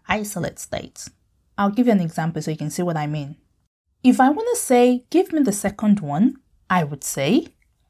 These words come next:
"Ẹ fún mi ní kejì." Ẹ fún mi ní kejì.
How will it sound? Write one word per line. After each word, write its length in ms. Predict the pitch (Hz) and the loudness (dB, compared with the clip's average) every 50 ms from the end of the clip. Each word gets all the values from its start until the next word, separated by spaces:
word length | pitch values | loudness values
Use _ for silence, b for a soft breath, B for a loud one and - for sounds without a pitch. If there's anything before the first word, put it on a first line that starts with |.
| _ _ _ | _ _ _
"Ẹ 60 | 269 277 | 0 0
fún 300 | 285 - - - 320 294 | 0 -2 -2 2 4 6
mi 100 | 285 269 | 6 6
ní 280 | 277 330 349 339 - _ | 4 2 0 -4 -6 _
kejì." 420 | - 202 175 165 - - 131 - _ _ _ _ _ _ _ _ _ _ _ _ _ _ _ _ _ _ - | -2 -2 -2 -2 -4 -8 -12 -14 _ _ _ _ _ _ _ _ _ _ _ _ _ _ _ _ _ _ 2
Ẹ 100 | 240 247 | 2 2
fún 300 | 254 - - - 277 269 | 2 -2 -2 2 6 6
mi 100 | 254 247 240 | 8 8 6
ní 220 | 254 302 311 - | 6 2 0 -2
kejì. 460 | - - 202 185 156 - 151 131 - | -2 -2 -2 0 -2 -4 -8 -12 -14